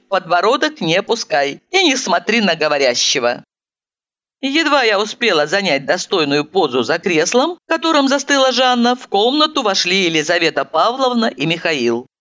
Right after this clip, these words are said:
За их спинами смущенно прятался отец семейства.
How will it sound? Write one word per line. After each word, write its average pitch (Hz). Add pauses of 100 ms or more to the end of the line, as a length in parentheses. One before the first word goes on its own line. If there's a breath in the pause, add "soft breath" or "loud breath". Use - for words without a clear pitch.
(760)
За 156
их 165
спинами 277
смущенно 226
прятался 175
отец 135
семейства. 123